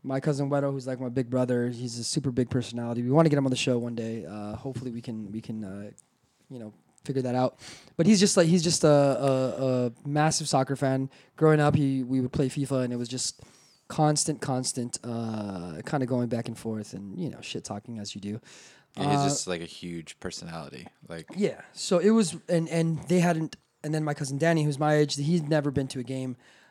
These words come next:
Speaker 1: Uh, they both had never been to a game, so they came, uh, Wedo came down to my house nice and early, uh, showed up on time. We got to the tailgate with about five hours to spare. Uh,
Speaker 2: How packed was it?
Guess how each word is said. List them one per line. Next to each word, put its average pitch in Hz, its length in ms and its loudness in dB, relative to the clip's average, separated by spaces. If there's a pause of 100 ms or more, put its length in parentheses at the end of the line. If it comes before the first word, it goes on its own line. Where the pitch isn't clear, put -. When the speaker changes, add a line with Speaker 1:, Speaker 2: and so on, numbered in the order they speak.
Speaker 1:
Uh, 127 80 -8
they 185 240 6
both 170 240 6
had 151 120 2
never 135 140 -4
been 127 120 -8
to 127 80 -6
a - 20 -8
game, 127 240 -8
so 135 460 -4
they 131 320 -6
came, 147 460 -2
uh, 131 140 -4
Wedo 143 200 0
came 151 120 0
down 143 120 2
to 135 40 0
my 127 100 0
house 123 240 -2
nice 135 220 -2
and 135 140 -6
early, 185 440 4 (640)
uh, 117 180 -4
showed 147 200 0
up 139 140 0
on 135 120 -2
time. 156 360 -4
We 147 100 0
got 151 180 4
to 151 120 2
the 135 320 2
tailgate 147 600 0 (140)
with - 380 -10
about - 280 -6
five - 460 0
hours 139 320 4
to 135 80 -6
spare. 147 560 2 (720)
Uh, 101 380 -6 (480)
Speaker 2:
How 113 140 -6
packed 104 320 -10
was 82 180 -12
it? 80 180 -14